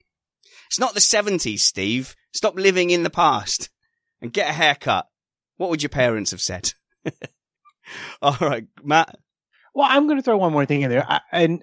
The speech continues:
Speaker 2: I may be misremembering this from the book, but I'm pretty sure, like, his parents were basically, like, his dad was, like, a auto mechanic.
Speaker 1: Yes.
Speaker 2: I mean, he, he, he doesn't come from the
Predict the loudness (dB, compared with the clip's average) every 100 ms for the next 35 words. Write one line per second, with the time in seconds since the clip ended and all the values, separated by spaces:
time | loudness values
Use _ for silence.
0 | -2 2 6 6 4 2 0 0 2 2
1 | 2 -2 -4 -4 -6 0 -2 0 0 2
2 | 4 2 2 0 2 0 -2 -6 -4 2
3 | 2 2 0 -2 4 4 4 0 -2 0
4 | 2 2 0 -4 -4 2 4 4 2 0
5 | 2 2 4 4 6 4 2 -6 -12 -12
6 | -16 _ _ -6 -2 -2 -4 -8 -6 0
7 | 0 0 -4 -4 2 2 4 4 6 4
8 | 2 -6 -8 0 0 0 -6 -4 -2 0
9 | -2 -8 -14 _ _ _ _ _ -4 0
10 | 0 -2